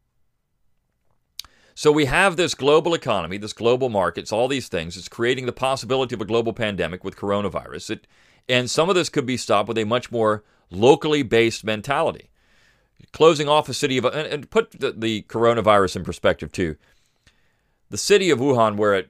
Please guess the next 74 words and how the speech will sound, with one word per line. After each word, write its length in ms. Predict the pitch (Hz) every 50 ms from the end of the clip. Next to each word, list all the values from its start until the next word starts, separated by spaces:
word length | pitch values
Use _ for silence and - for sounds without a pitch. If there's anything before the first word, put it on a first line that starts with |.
| _
where 200 | - 107 120 113
it 120 | 104 90 104
originated, 580 | 107 98 110 101 95 95 90 82 82 87 90
is 80 | 92 82
eleven 420 | 95 92 104 131 151 151 156 139
million 300 | 127 127 123 117 110 95
people. 380 | - 101 98 87 - 55 - -
There's 220 | - 85 92 87 90
been 100 | 101 101
about 300 | 95 98 95 85 - -
two 160 | - 147 139
thousand 480 | - 143 127 127 123 117 104 104 95 -
cases. 440 | - 107 104 95 - - - -
Now, 120 | - 82 87
there's 160 | 90 90 -
people 260 | - 123 120 - 113
thinking 300 | - 113 107 95 101 95
this 140 | 95 95 -
could, 180 | - 78 90 -
you 120 | 107 98 92
could 120 | - 92
have 120 | 92 85 85
a 60 | 78
hundred 260 | 104 110 104 95 -
thousand 400 | - 107 104 101 95 87 87 85
cases 400 | - 120 120 120 - 92 82 80
in 60 | 80
that 160 | 78 73 -
city. 380 | - - 147 147 107 85 80 - _ _ _ _ _ _ _ _ _ _ -
Uh, 100 | - 90 90
it's 80 | -
a 60 | 147
lot 220 | 139 131 110 101 92
of 60 | 87
people 320 | - 160 180 - 135 110
there. 320 | 95 92 85 80 80 78 - _ _ _ _ _ _ _ _ -
But 120 | 117 117
if 120 | 120 117 -
they 260 | 131 117 110 98 - _ _
keep 220 | - 180 180 -
it 120 | 156 - -
closed 380 | - 143 131 127 117 101 -
off, 320 | 117 113 117 110 104 - -
maybe 220 | 104 104 95 107
you 60 | 110
don't 220 | 104 107 107 85 -
see 220 | - - 110 101
it 120 | 98 - 82
growing 420 | 85 95 101 101 104 101 98 92
in 80 | 92 90
other 140 | 87 90
areas. 340 | 101 123 139 127 110 92 92
It 80 | 104 101
is, 300 | 117 131 123 - - - -
it 160 | 95 95 107
is, 240 | 123 123 107 - -
I 40 |
mean, 120 | 87 90 90
you've 140 | 92 98 -
seen 320 | - - - 139 147 135
it 80 | 120 87
in 60 | 101
other 160 | 104 104 101
parts 300 | - - 107 101 92 -
of 80 | - -
China 300 | - 117 113 113 104 92
as 140 | 87 -
people 240 | - 107 95 - 85
have 100 | 85 82
spread 400 | - - - - 104 101 92 90
out 260 | 92 95 95 90 -
from 160 | - 87 82 80
Wuhan. 400 | 90 107 104 82 69 64 62 71
But, 200 | 71 64 -